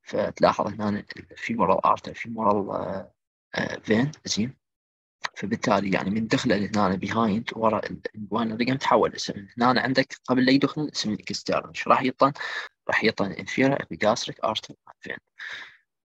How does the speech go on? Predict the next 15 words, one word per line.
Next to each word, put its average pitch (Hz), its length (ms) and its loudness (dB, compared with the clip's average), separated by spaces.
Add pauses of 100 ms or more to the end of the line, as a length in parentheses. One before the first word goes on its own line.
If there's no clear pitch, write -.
(360)
وبهالشكل 135 560 4
هذا 107 300 2 (280)
هنا 127 220 6
عندك 110 320 2
الانواع 107 800 0
مال 98 340 -2 (120)
ال-، - 280 -6 (440)
الانسجن 113 560 0
اللي 90 200 -2
راح 82 180 2
تسويها. - 460 0
فعندك - 440 -4
مثلًا 95 420 -4
abdominal - 500 0
incision، - 340 0